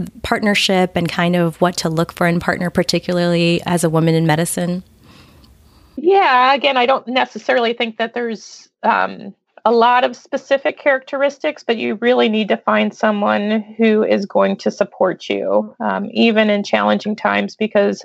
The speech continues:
Speaker 2: as a physician, uh, e-,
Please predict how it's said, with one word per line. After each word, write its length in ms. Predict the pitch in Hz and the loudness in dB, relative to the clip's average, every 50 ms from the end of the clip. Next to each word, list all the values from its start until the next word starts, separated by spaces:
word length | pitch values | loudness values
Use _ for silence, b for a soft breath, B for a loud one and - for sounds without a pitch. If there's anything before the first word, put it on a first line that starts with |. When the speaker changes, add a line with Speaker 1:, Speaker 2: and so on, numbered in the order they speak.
| - - | -2 0
Speaker 2:
as 280 | 208 208 208 196 - | 2 2 2 2 2
a 260 | 208 202 202 208 208 b b b b b b b _ | 2 4 4 2 0 b b b b b b b _
physician, 800 | _ 269 226 196 240 254 247 - 233 214 202 202 196 190 214 - _ _ _ _ _ _ _ - | _ 0 2 2 2 0 0 0 0 0 0 0 -2 -6 -8 -12 _ _ _ _ _ _ _ -2
uh, 260 | 113 110 101 95 - - - _ _ - | 0 2 2 2 0 -2 -8 _ _ -8
e-, 180 | - - - | -8 -8 -8